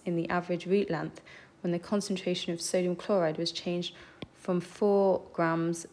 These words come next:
to six grams. Give your answer to three sig fig and show your working. So we're using this equation, which is change over original times by one hundred.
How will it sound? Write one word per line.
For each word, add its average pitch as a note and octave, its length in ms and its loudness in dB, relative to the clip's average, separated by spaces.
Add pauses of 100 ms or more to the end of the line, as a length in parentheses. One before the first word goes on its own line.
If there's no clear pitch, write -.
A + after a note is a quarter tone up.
to - 140 -10
six - 460 -2
grams. G3+ 500 -2 (520)
Give F3+ 140 0
your F3 120 2
answer F3+ 300 0
to - 160 -8
three G3+ 240 -2
sig - 260 -4
fig D#3+ 220 -4
and D#3+ 100 -4
show - 180 -2
your D#3 120 0
working. E3 560 -2 (480)
So F3 380 0
we're F3+ 140 0
using F3+ 360 2
this G3+ 200 0
equation, D#3+ 440 -2
which - 240 -6
is E3 100 0
change F3+ 680 -2 (160)
over G3+ 520 4
original D#3+ 580 0 (2500)
times G3 380 -4
by E3+ 180 0
one D#3+ 180 -2
hundred. F3 540 0